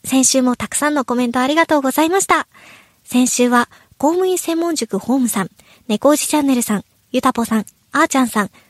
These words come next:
たかぴろさん、ゆうきさん、松笠九郎さん、まぶさん、りょうたくんからニュースやエンディング、エンタメウォッチャーについてなど様々なコメントをいただきました。ありがとうございます。今週もぜひぜひコメントをお寄せください。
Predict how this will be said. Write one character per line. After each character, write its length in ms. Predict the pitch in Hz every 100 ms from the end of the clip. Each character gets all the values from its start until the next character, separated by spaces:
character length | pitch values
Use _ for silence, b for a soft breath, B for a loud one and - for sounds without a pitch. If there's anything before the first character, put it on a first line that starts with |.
| _
た 100 | 220
か 140 | 330
ぴ 100 | 330
ろ 100 | 294
さ 140 | 240 214
ん、 80 | - _ _
ゆ 120 | 285
う 40 | 320
き 100 | -
さ 160 | 226
ん、 60 | - b b b -
松 200 | 214 -
笠 260 | 311 254
九 120 | -
郎 160 | 202 240
さ 160 | 233 226
ん、 80 | b b b
ま 120 | 233 302
ぶ 80 |
さ 160 | 294 233
ん、 80 | - _ -
り 100 | 254
ょ 40 |
う 60 | 359
た 100 | 320
く 100 | 294
ん 80 | 254
か 120 | 233
ら 160 | 214 208 B B -
ニ 100 | 262
ュ 20 |
ー 40 |
ス 140 | 254 220
や 140 | 190
エ 100 | 226
ン 60 | 262
デ 80 |
ィ 60 | 262
ン 40 |
グ、 160 | 247 233 -
エ 100 | 247
ン 60 |
タ 100 | 320
メ 100 | 349
ウ 80 | 370
ォ 40 | 381
ッ 40 |
チ 120 | -
ャ 40 | 320
ー 20 |
に 160 | 285
つ 140 | 240 285
い 60 |
て 140 | 254 233
な 120 | 247
ど 180 | 233 185 B B -
様 260 | - 277
々 200 | 339 370
な 180 | 320 277
コ 100 | 233
メ 120 | 240
ン 60 | 247
ト 100 | 254
を 60 | 262
い 60 |
た 100 | 269
だ 100 | 277
き 100 | -
ま 120 | 302
し 60 | 311
た。 200 | 302 - _
あ 60 | -
り 100 | 233
が 100 | 226
と 140 | 202
う 20 | 202
ご 80 |
ざ 140 | 190 226
い 60 |
ま 140 | 262 311
す。 160 | - _ _ B B B B
今 180 | - 370
週 160 | - 370
も 160 | 349
ぜ 100 | 302
ひ 140 | 285 262
ぜ 140 | 302
ひ 220 | 311 320
コ 100 | -
メ 120 | 233 233
ン 60 |
ト 80 | 233
を 20 |
お 20 | 233
寄 100 | 247
せ 120 | 269
く 100 | 269
だ 120 | 285
さ 180 | 302
い。 100 | 349